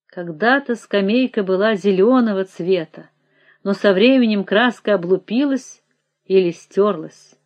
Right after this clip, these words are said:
Два ржавых стальных болта скрепляли сиденье со спинкой. Он сжал сиденье обеими руками, и тут на него нахлынуло что-то необъяснимое. Никогда прежде это не ощущалось столь остро,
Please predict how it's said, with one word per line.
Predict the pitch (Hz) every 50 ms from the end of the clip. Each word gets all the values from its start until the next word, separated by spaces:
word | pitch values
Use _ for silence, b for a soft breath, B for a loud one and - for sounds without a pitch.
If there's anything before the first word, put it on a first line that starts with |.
| _ _ _ _ _ _ _ _ _ b b b b b b b
Два | 185 165 190 240 277 285
ржавых | 269 233 190 220 247 285 302 262 262 254
стальных | - - 247 240 240 254 277 269 220 196
болта | 190 240 247 247 226 - 208 208 214 214
скрепляли | 208 - - 208 180 - 202 208 208 202 202
сиденье | 190 - - 196 170 175 185 185 185 180 185 185
со | 175 - 185 185
спинкой. | 180 - _ - 185 175 175 165 - - 170 160 160 _ _ _ _ _ _ _ _ _ _ _ _ _ _ _ _ _ _ _ _ _
Он | - 185 190 190 185
сжал | 170 185 202 196 202 196
сиденье | - - 196 170 165 185 196 202 196 185 180 180
обеими | 170 165 185 180 180 175 170
руками, | 165 160 160 - - 180 202 233 240 233 226 214 - _ _ _ _ _ _ _ _ _ _
и | 208 220
тут | 214 - 269 277 269 -
на | 233
него | 233 226 226 226 247
нахлынуло | 247 233 226 214 - - 240 247 247 240 220 214
что-то | 202 - - - 247 247 247 - 240 226 214 - _ _ _ _ _ _ _ _ _ _ _ _ _
необъяснимое. | 175 175 220 247 247 233 220 185 190 202 220 202 - - 226 220 240 285 330 330 311 285 269 240 208 175 156 151 - _ _ _ _ _ _ _ _ _
Никогда | 202 226 240 233 247 240 226 208 196 247 269 269
прежде | 269 - 208 226 262 285 277 233 214 233 240
это | 254 277 277 269
не | 247 240 240
ощущалось | 240 226 - - - 226 - - - - - 277 311 320 294 269 -
столь | - - - 233 226 214
остро, | - 247 285 320 269 - - - 269 269 254 214